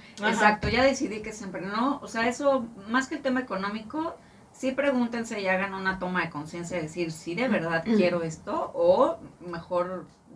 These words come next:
Speaker 2: lleno mi vacío emocional
Speaker 3: <laughs> Con
Speaker 2: con
Speaker 3: otra
Speaker 2: otra
Speaker 3: cosa
Speaker 2: cosa,
Speaker 3: más.
Speaker 2: ¿no? Porque
Speaker 1: Sí.
Speaker 2: luego, pues sí, tenemos casos de perros ahí, pues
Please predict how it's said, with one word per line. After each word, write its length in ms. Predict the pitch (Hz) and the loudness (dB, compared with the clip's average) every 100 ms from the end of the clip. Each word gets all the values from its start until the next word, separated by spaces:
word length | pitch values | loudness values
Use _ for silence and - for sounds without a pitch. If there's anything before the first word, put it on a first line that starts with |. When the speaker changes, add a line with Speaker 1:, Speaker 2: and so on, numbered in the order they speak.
| 165 | -14
Speaker 2:
lleno 260 | 185 190 190 | -8 -8 -8
mi 140 | 185 151 | -12 -14
vacío 340 | 151 196 185 | -14 -6 -4
emocional 460 | 185 165 160 165 247 | -4 -8 -12 -8 -6
Speaker 3:
<laughs> 160 | 233 | 0
Con 0 | |
Speaker 2:
con 220 | 359 359 349 | 6 8 12
Speaker 3:
otra 120 | 370 | 12
Speaker 2:
otra 220 | 403 - | 12 12
Speaker 3:
cosa 600 | 359 339 - 339 320 - - | 12 12 12 10 8 8 4
Speaker 2:
cosa, 120 | 277 | 4
Speaker 3:
más. 260 | 277 277 202 | 2 0 -4
Speaker 2:
¿no? 280 | 226 277 | -2 -2
Porque 260 | 220 226 208 | -4 -4 -2
Speaker 1:
Sí. 20 | |
Speaker 2:
luego, 380 | 262 285 311 294 | 0 0 -2 -6
pues 140 | 262 - | -10 -12
sí, 240 | 269 233 - - - | -12 -12 -14 -18 -12
tenemos 340 | 233 240 262 - | -6 -4 -4 -4
casos 300 | 226 233 214 | -8 -6 -6
de 80 | 175 | -6
perros 400 | 180 180 180 165 | -4 -4 -6 -6
ahí, 160 | 156 | -6
pues 200 | 156 156 | -6 -14